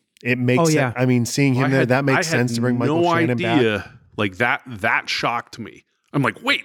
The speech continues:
Speaker 3: what? Zod?"
Speaker 1: 'Cause you
Speaker 3: And then
Speaker 1: already
Speaker 3: the,
Speaker 1: had
Speaker 3: yeah.
Speaker 1: a world destroyer
Speaker 3: Oh, yeah.
Speaker 1: in that universe
Speaker 3: Yeah.
Speaker 2: Yeah.
Speaker 1: that you could reference.
Speaker 2: Yeah.
Speaker 1: So if he's
Speaker 2: And you
Speaker 1: unwinding
Speaker 3: Yeah.
Speaker 2: And
Speaker 3: Yep.
Speaker 2: you can wax him, no problem, because it
Speaker 3: Oh, yeah.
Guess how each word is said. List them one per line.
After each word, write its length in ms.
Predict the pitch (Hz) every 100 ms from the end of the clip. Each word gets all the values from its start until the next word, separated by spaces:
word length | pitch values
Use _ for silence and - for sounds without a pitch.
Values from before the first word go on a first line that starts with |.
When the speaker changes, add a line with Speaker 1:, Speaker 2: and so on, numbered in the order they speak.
| -
Speaker 3:
what? 300 | 196 277 -
Zod?" 240 | - 131
Speaker 1:
'Cause 120 | 185 139
you 60 |
Speaker 3:
And 80 | 156
then 40 |
Speaker 1:
already 180 | 160 175
Speaker 3:
the, 40 | 147
Speaker 1:
had 200 | 147 156
Speaker 3:
yeah. 60 | 120
Speaker 1:
a 20 |
world 420 | 120 113 131 139
destroyer 340 | 120 - 123 131
Speaker 3:
Oh, 40 |
yeah. 240 | 127 107 -
Speaker 1:
in 260 | 131 135 131
that 200 | 123 117
universe 480 | 110 120 127 143 151
Speaker 3:
Yeah. 80 | 160
Speaker 2:
Yeah. 260 | 151 110 - _ _ _
Speaker 1:
that 180 | 123 -
you 80 | 117
could 120 | 117
reference. 360 | 123 117 95
Speaker 2:
Yeah. 60 | 147
Speaker 1:
So 40 |
if 80 | 113
he's 220 | 127 113 107 - _ _ -
Speaker 2:
And 140 | 180
you 80 | 120
Speaker 1:
unwinding 380 | 123 151 135 110
Speaker 3:
Yeah. 60 | 110 110 _ - -
Speaker 2:
And 80 | 185
Speaker 3:
Yep. 60 | 180
Speaker 2:
you 100 | 180
can 160 | 165
wax 300 | 151 165 -
him, 60 | 147
no 100 | 139
problem, 340 | 165 170 135
because 580 | 127 120 135 127 120 107 -
it 220 | 135 - _ 175
Speaker 3:
Oh, 100 | 202
yeah. 240 | 269